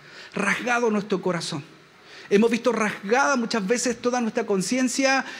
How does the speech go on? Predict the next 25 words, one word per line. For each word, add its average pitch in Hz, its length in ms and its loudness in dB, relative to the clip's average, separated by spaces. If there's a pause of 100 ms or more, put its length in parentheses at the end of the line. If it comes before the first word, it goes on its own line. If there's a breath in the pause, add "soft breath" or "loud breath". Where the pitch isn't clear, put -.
(100)
y 202 80 4
muchas 220 260 2
veces 233 260 0
nuestra 214 220 0
moral 214 280 2
en 226 100 2
el 202 140 0
suelo. 139 260 0 (600 loud breath)
Pero 175 180 2
quiero 208 160 2
animarte 208 500 2
y - 20 -10
quiero 185 180 2
decirte, 190 360 -2
"Avanza". 196 460 -2 (400 loud breath)
Este 208 160 0
es 240 100 0
un 208 100 4
tiempo 247 280 2
de 233 60 6
oportunidad 208 600 2
de 190 120 2
parte 160 280 -4
de 143 100 0
Dios. 131 360 -6